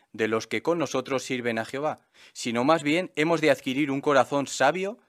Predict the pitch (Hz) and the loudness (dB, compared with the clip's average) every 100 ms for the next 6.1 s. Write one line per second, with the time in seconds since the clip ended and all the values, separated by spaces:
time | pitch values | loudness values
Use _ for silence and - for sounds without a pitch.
0 | _ _ - 127 120 123 156 170 - 131 | _ _ -2 -2 0 0 0 -2 2 4
1 | 120 117 120 110 135 170 185 180 - 117 | 4 0 2 4 6 4 -2 -6 -6 -4
2 | 117 135 143 143 127 113 107 104 104 - | 0 2 0 -4 -4 -2 0 0 -2 -8
3 | _ _ _ _ 117 104 95 - 82 78 | _ _ _ _ -10 -8 -8 -8 -8 -10
4 | 76 - _ _ _ _ _ _ _ _ | -16 -20 _ _ _ _ _ _ _ _
5 | - - - _ _ _ - 120 123 - | -18 -18 -18 _ _ _ -6 0 0 -2